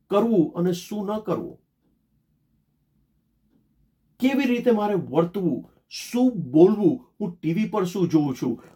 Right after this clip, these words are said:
હું કેવી, કેવી જાતનું, અ, કેવી જાતનું સંગીત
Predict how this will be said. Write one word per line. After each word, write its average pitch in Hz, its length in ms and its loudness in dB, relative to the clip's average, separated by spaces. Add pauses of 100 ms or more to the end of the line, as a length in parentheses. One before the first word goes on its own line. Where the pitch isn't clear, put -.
(100)
હું 196 300 0 (460)
કેવી, 214 380 0 (160)
કેવી 202 280 4
જાતનું, 190 600 0 (200)
અ, 160 100 0
કેવી 196 300 0
જાતનું 196 280 0
સંગીત 165 520 -2